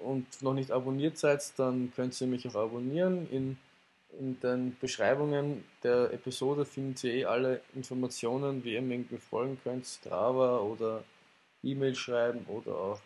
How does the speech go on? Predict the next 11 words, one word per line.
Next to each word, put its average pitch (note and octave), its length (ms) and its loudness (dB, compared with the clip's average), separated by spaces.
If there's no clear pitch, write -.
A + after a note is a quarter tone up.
Twitter-Account. C3+ 1200 -2
Das A#2 220 -6
ist - 200 -14
das, A2 300 0
wo A2+ 80 -4
ich G#2+ 180 -6
eigentlich A2+ 460 -6
so A2 180 -4
am A2+ 140 -4
aktivsten D3 600 -8
bin C#3 280 -4